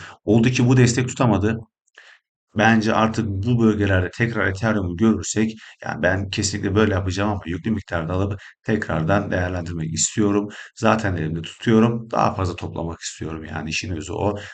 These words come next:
Bin üç yüz dört ile bin iki yüz yirmi dört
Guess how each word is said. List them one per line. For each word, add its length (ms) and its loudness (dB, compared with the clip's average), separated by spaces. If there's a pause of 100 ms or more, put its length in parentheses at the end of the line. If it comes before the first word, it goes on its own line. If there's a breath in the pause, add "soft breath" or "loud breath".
(120)
Bin 220 4
üç 360 -4
yüz 300 -6
dört 320 2
ile 280 -10
bin 160 0
iki 280 -6
yüz 180 -2
yirmi 320 0
dört 260 -4